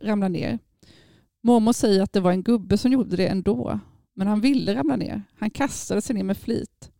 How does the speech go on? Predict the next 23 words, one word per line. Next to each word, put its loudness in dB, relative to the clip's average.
Och 2
käppen -2
kastade -2
han 0
åt -6
ett -6
håll -2
och -4
hatten -4
flög 0
åt 2
ett -2
annat. -4
Och -2
så -2
daskade -2
han -4
i -6
gatan -2
och -4
dog -4
på -4
fläcken." -12